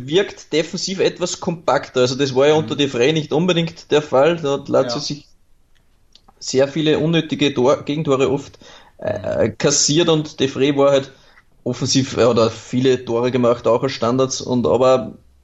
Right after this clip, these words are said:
Speaker 1: defensiv gefällt er mir eh nicht
Speaker 2: Mhm.
Speaker 1: so hundert Prozent. Da bin ich nicht der De Vrij-Fan.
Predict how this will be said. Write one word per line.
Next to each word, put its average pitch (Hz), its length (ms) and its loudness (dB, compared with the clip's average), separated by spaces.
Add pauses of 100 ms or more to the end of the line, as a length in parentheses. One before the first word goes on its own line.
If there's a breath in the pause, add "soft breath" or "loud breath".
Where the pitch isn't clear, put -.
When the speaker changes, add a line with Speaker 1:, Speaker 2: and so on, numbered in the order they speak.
Speaker 1:
defensiv 160 600 -4 (180)
gefällt 143 320 -2
er 156 80 2
mir 151 100 0
eh 127 80 2
nicht 131 280 -2 (600)
Speaker 2:
Mhm. 107 160 -16
Speaker 1:
so 110 180 -4 (120)
hundert 131 520 2
Prozent. 107 500 -8
Da - 100 -2
bin 139 160 -2
ich 127 120 -4
nicht 127 240 -4
der 120 180 4
De 113 240 -2
Vrij-Fan. 110 680 -2